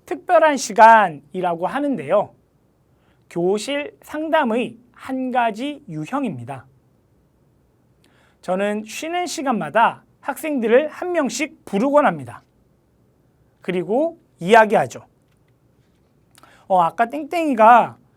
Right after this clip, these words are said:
친구 도와주는 모습을 봤어. 진짜 너무 멋지더라. 어떻게 그렇게 친구를 잘 도와줘?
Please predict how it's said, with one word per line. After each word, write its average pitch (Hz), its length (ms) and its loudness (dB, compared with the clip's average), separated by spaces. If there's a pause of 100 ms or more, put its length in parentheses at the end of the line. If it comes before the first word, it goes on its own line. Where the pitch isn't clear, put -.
(140)
친구 349 340 -6
도와주는 262 480 0
모습을 240 380 -6
봤어. - 480 -14 (480)
진짜 147 180 -10
너무 147 320 -8
멋지더라. 139 840 -10 (600)
어떻게 330 460 -8
그렇게 254 240 -6
친구를 277 400 -10
잘 135 260 -14
도와줘? 147 480 -14